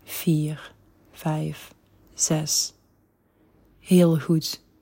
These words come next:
Blijf op jouw manier ademen. En als je je uitademing nog, nog langer kunt maken, is dit super.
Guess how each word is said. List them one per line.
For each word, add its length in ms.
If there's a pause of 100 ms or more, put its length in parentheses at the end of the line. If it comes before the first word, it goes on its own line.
(1040)
Blijf 520
op 260
jouw 220
manier 520
ademen. 560 (680)
En 140
als 320
je 100
je 220
uitademing 760
nog, 260
nog 360
langer 320
kunt 260
maken, 460 (1120)
is 200
dit 180
super. 540